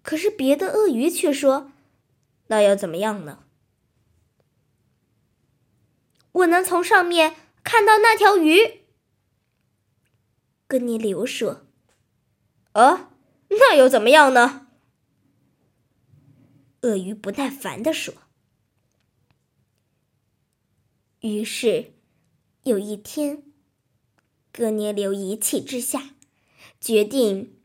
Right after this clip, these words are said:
一走了之。没过多久，他遇上一只猴子。“瞧，我能直立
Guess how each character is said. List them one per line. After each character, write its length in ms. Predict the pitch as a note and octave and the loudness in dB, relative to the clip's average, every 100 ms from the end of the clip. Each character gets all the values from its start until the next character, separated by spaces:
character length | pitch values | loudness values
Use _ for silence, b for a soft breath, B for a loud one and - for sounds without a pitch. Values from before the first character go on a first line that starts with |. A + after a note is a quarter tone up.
| _ _ | _ _
一 300 | C#4 G#3 E3 | -2 -2 -4
走 400 | E3 - G3+ G#3+ | -10 -12 -10 -8
了 360 | D#4+ C#4 - _ - | -8 -10 -14 _ -16
之。 320 | - C#4+ D4 _ _ _ _ _ _ _ _ _ _ _ _ _ _ _ _ _ _ _ _ _ _ _ _ _ _ _ _ _ _ | -10 -10 -10 _ _ _ _ _ _ _ _ _ _ _ _ _ _ _ _ _ _ _ _ _ _ _ _ _ _ _ _ _ _
没 220 | - G3 G3+ | -8 -6 -6
过 180 | A#3 | -10
多 240 | G#3 C4 C#4 | -10 -6 -6
久， 380 | C#4 - - _ _ _ _ _ _ - | -6 -8 -10 _ _ _ _ _ _ -10
他 120 | E4+ | -8
遇 200 | E4 D4 | -4 -4
上 220 | C#4 D4+ | -4 -6
一 140 | D#4 | -8
只 160 | D4+ F#4+ | -8 -10
猴 320 | - - E3 | -10 -16 -14
子。 300 | A3+ D#4 - _ _ _ _ _ _ _ _ _ _ _ | -10 -10 -10 _ _ _ _ _ _ _ _ _ _ _
“瞧， 600 | - - E4 A4+ - _ _ _ _ _ _ | 0 4 6 4 -2 _ _ _ _ _ _
我 180 | A#3 A#3 | 2 2
能 360 | B3+ C#4 F#4 - | 4 2 0 -4
直 160 | |
立 80 | E4+ | 0